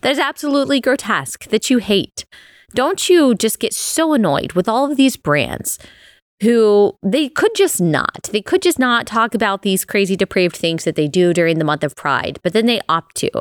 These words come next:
and then they polarize you as a customer and you don't feel good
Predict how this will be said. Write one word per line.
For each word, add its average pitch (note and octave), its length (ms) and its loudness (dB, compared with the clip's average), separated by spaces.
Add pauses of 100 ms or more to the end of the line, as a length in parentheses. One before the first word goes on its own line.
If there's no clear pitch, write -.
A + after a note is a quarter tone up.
and E3+ 440 0
then A3+ 160 0
they D4+ 80 2
polarize D#4+ 640 2
you E3 120 2
as E3+ 100 0
a G#3+ 60 0
customer F3+ 440 -4
and F3+ 140 -2
you G3+ 60 2
don't B3+ 180 -2
feel C4 160 0
good F#3+ 440 0